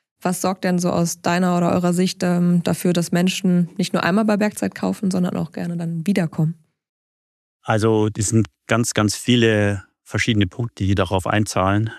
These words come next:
Speaker 2: Und, ähm, allen voran natürlich diese Glaubwürdigkeit, die man wahrscheinlich auch über einen langen Zeitraum aufbauen muss,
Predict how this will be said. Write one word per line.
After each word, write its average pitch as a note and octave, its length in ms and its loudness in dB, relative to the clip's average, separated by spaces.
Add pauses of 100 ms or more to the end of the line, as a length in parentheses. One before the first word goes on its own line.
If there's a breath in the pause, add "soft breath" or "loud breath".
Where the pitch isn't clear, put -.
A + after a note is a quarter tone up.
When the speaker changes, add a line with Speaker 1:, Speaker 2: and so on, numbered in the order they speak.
(140)
Speaker 2:
Und, G2 400 0
ähm, F#2+ 420 2
allen G2 280 2
voran G2+ 280 0
natürlich G2 520 -2 (320)
diese G2+ 160 0
Glaubwürdigkeit, G2+ 680 -2
die G#2 80 2
man G2 180 2
wahrscheinlich G2 400 0
auch G2 140 0
über F#2+ 120 2
einen F#2+ 80 4
langen G2 260 4
Zeitraum F#2+ 640 2 (480)
aufbauen G2 520 0
muss, G2+ 320 0